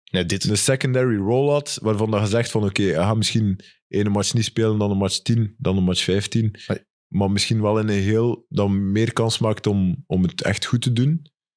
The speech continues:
Speaker 2: Of nu bij Portland, waarin dat je weet, die zijn daar in een complete rebuild. Hè, een vrij jonge ploeg ook, denk ik.
Speaker 1: Ja.
Speaker 2: Ehm,
Speaker 1: Hier mag hij falen, hè?
Speaker 2: Ja, hier mag hij falen. Dat is waar. Hier,
Speaker 1: Dat is het
Speaker 2: hier gaat
Speaker 1: voordeel.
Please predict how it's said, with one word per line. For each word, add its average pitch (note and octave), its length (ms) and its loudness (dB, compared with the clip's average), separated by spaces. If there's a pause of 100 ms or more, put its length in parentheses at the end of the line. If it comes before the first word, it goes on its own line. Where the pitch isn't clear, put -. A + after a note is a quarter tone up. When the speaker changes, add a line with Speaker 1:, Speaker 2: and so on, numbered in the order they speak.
(520)
Speaker 2:
Of - 260 -4
nu A2+ 240 2
bij G#2 140 0
Portland, C3 540 0
waarin G#2+ 220 0
dat G2 120 2
je F#2+ 60 2
weet, A2 180 0
die G#2 100 -2
zijn F#2+ 160 0
daar F2+ 140 2
in F2+ 80 2
een F2 60 0
complete F#2 500 0
rebuild. A#2 640 -2 (180)
Hè, G#2 300 0
een F2 260 0
vrij G#2+ 380 0
jonge G#2+ 260 0
ploeg B2+ 240 0
ook, B2 140 -2
denk B2 220 0
ik. B2+ 140 -4
Speaker 1:
Ja. - 200 -2 (400)
Speaker 2:
Ehm, F#2+ 1040 0
Speaker 1:
Hier D#3 160 2
mag D#3+ 100 2
hij B2+ 120 0
falen, D3 360 0
hè? D3 60 0 (460)
Speaker 2:
Ja, G#2+ 160 0
hier G#2+ 140 0
mag G#2+ 180 -2
hij A#2+ 100 0
falen. D2+ 460 -2 (140)
Dat F#2+ 120 -4
is - 80 -2
waar. D2+ 360 0
Hier, G#2 100 0
Speaker 1:
Dat G#2+ 100 -2
is B2+ 40 -4
het A#2 80 0
Speaker 2:
hier A#2 100 0
gaat B2+ 120 2
Speaker 1:
voordeel. C3 120 2